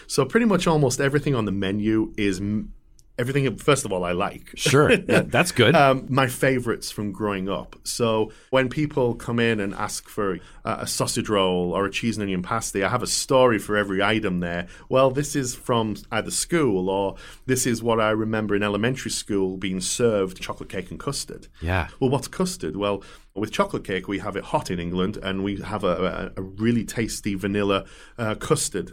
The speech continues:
Speaker 1: um,
Speaker 2: Mm.
Speaker 1: sauce that
Speaker 2: Mm-hmm.
Speaker 1: goes over the top of it.
Speaker 2: Yeah.
Speaker 1: We try to be as absolutely authentic as we possibly can. Uh, we bring most of the ingredients over,
Speaker 2: Mm-hmm.
Speaker 1: baked just like it was. Uh, I was very fortunate that the, the cook at my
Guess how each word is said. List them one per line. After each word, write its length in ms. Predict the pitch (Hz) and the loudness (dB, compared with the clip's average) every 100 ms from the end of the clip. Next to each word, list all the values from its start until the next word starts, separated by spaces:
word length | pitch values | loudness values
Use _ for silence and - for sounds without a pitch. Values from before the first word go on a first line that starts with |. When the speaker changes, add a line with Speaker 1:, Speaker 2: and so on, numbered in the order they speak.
| - | -8
Speaker 1:
um, 200 | 104 98 98 92 73 | -4 -2 0 -2 -4
Speaker 2:
Mm. 40 | |
Speaker 1:
sauce 460 | - 147 110 78 - | -2 0 0 -2 -6
that 140 | 85 | -4
Speaker 2:
Mm-hmm. 180 | 90 92 | -2 0
Speaker 1:
goes 240 | 117 110 | 0 -2
over 160 | 104 90 | -4 -10
the 80 | 90 | -12
top 300 | - 117 - | -12 -14 -14
of 100 | 90 | -16
it. 220 | - - - - | -16 -18 -14 -4
Speaker 2:
Yeah. 300 | 85 85 - | -2 -2 -2
Speaker 1:
We 140 | 127 | -2
try 180 | 120 143 | 0 0
to 60 | 139 | 0
be 140 | 123 | 0
as 160 | 113 - - - | 0 -2 -12 -8
absolutely 540 | 120 - 131 120 117 101 | -8 -6 -4 -2 -2 -2
authentic 640 | - - 117 117 127 - | -4 -4 -4 -2 -6 -6
as 140 | 104 | -6
we 100 | 101 | -6
possibly 540 | 95 - 117 - 113 110 | -6 -8 -8 -6 -6 -8
can. 400 | - 92 98 101 | -6 -6 -4 -4
Uh, 140 | 98 | -4
we 120 | 98 | -4
bring 300 | 95 110 101 | -2 -2 -2
most 240 | 98 98 - | -2 -4 -6
of 60 | |
the 60 | 117 | -6
ingredients 540 | 113 113 107 110 107 - | -4 -2 -2 -4 -8 -4
over, 440 | 117 110 95 87 85 - - | 0 0 -2 -6 -8 -12 -10
Speaker 2:
Mm-hmm. 140 | 71 127 | -4 0
Speaker 1:
baked 340 | 123 120 - - | -2 -2 -12 -8
just 320 | - 117 - | -2 -2 0
like 260 | 117 113 117 | -2 -2 -4
it 200 | - - | -8 -6
was. 500 | 110 107 95 92 107 | 0 0 0 -2 -4
Uh, 20 | |
I 180 | 101 98 | -2 0
was 120 | 104 | -2
very 180 | 95 135 | 0 0
fortunate 580 | 123 123 120 - 107 - | 0 0 0 -2 -8 -4
that 100 | 107 98 - - - - - | -4 -4 -10 -20 -20 -14 -8
the, 260 | 107 117 | 0 2
the 160 | 110 107 | 2 -4
cook 540 | - - 156 - - - | -6 -2 -2 -2 -8 -6
at 120 | 113 | -2
my 340 | 110 98 98 | 0 0 -2